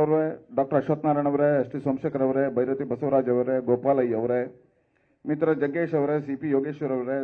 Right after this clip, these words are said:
ದೇವೇಗೌಡ ಅವರೇ, ಸೇರಿರ್ತಕ್ಕಂಥ ಎಲ್ಲ ಬಂಧುಗಳೇ,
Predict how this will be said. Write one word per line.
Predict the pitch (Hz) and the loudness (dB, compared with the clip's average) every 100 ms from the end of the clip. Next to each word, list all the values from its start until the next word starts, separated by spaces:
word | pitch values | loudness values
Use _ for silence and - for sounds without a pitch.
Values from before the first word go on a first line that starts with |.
| 120 | -4
ದೇವೇಗೌಡ | 127 139 135 123 120 | -4 -2 -2 -2 -2
ಅವರೇ, | 120 120 143 - _ _ _ _ _ _ _ _ _ _ | -4 -6 -10 -20 _ _ _ _ _ _ _ _ _ _
ಸೇರಿರ್ತಕ್ಕಂಥ | 165 165 165 160 156 156 147 143 | 6 6 8 2 -2 -4 -4 0
ಎಲ್ಲ | 147 143 143 - | 0 0 -2 -2
ಬಂಧುಗಳೇ, | 135 127 123 117 | 0 0 -2 -8